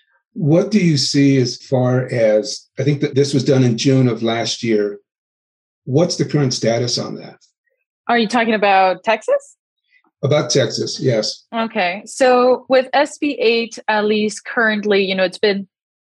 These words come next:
Speaker 2: over one hundred days. I think we're close to one fifty days since S B eight, also known as the six-week abortion ban, has been in effect in the state of Texas.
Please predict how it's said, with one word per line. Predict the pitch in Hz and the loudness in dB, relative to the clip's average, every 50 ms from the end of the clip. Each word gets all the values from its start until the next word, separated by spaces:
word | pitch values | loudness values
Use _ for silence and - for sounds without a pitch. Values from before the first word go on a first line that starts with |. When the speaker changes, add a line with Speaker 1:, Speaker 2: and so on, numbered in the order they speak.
| _ - - | _ -2 0
Speaker 2:
over | 220 220 220 190 208 202 202 196 196 190 - _ - | 2 2 2 2 2 2 4 2 2 0 -4 _ -4
one | 180 196 214 220 220 | -2 0 0 0 0
hundred | 220 - 226 214 208 185 196 190 180 - | -2 -2 -2 -2 -2 -2 -2 -2 -2 0
days. | 170 160 165 165 160 160 160 - - - - - | 2 2 2 2 2 -2 -4 -8 -12 -16 -6 -4
I | 180 185 | -4 -4
think | 175 - 214 196 185 | -2 -4 -6 -6 -2
we're | - 202 180 180 | -2 -2 -2 -2
close | - - - 180 180 175 175 - | -4 -4 0 0 0 0 0 -6
to | - - 202 190 175 165 160 156 | -6 -4 -2 0 0 0 0 0
one | 160 180 185 190 185 165 | 0 -2 -2 -2 -2 -4
fifty | - - 185 175 - - - 175 156 151 165 165 - _ _ - _ - - - - - | -6 -6 -6 -6 -6 -10 -6 -4 -2 -2 -2 -4 -6 _ _ -20 _ -20 -20 -20 -20 0
days | - 226 214 202 208 208 202 - | 2 4 4 4 4 2 0 0
since | - 214 190 185 175 - - _ | 0 2 2 0 -2 -6 -4 _
S | 190 196 196 196 - - | 0 2 2 0 -4 -6
B | - 202 190 - - | -4 -4 -4 -2 0
eight, | 180 175 175 180 175 170 - - | 0 2 2 2 0 -2 -2 -2
also | 180 175 175 170 - 190 | 0 0 0 0 -2 -6
known | 175 175 170 170 170 170 | -4 -4 -4 -4 -2 -2
as | 175 170 165 160 | -2 -2 -2 -2
the | 170 160 | -4 -4
six-week | - - 180 170 - - - 160 175 180 - | -2 -4 -4 -6 -6 -4 -2 -2 -2 0 0
abortion | 165 156 156 156 170 170 220 220 214 | 0 0 0 0 0 0 0 2 2
ban, | 233 240 262 277 277 285 285 - _ _ _ _ | 4 4 4 4 2 0 -2 -6 _ _ _ _
has | - - 202 185 175 | -2 -2 -2 -2 0
been | 170 196 190 180 | -2 -2 -2 -2
in | 175 170 | -2 -4
effect | 156 - - - 147 - - - - - _ _ _ - | -6 -4 0 0 0 0 -2 -6 -16 -20 _ _ _ -8
in | 185 175 | -6 -6
the | 170 165 | -6 -8
state | - - 175 160 151 | -2 -2 0 0 0
of | 156 - | -2 -4
Texas. | - - - - - - - - 214 - | -6 -6 -6 -6 -6 -6 -6 -6 -6 -8